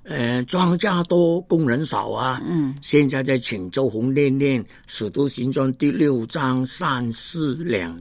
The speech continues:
Speaker 1: 节，你看呢，使徒们充满智慧，就按立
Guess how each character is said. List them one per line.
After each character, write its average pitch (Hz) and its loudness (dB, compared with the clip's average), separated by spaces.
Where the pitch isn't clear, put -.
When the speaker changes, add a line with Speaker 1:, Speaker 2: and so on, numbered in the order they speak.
Speaker 1:
节， 107 0
你 98 -4
看 156 0
呢， 143 0
使 107 -8
徒 123 -2
们 123 0
充 139 2
满 92 0
智 123 -6
慧， 120 2
就 127 0
按 127 0
立 135 2